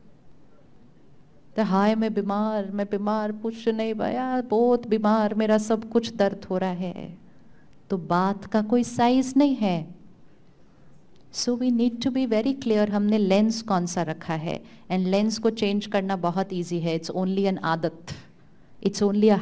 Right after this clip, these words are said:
habit of thinking and talking that way।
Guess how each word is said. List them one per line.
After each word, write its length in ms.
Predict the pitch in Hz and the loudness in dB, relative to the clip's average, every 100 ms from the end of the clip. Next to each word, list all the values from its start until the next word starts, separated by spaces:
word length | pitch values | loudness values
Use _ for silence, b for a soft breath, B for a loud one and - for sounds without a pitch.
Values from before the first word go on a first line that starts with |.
| 196 | 2
habit 300 | 175 175 226 | 2 4 4
of 200 | 214 202 - | 2 -2 -2
thinking 380 | 190 190 196 190 | -2 -2 -4 -4
and 220 | 175 175 | -6 -2
talking 440 | 185 175 190 170 | -2 -2 -4 -4
that 300 | 160 156 - 160 | -4 -6 -6 -6
way। 140 | 165 | -6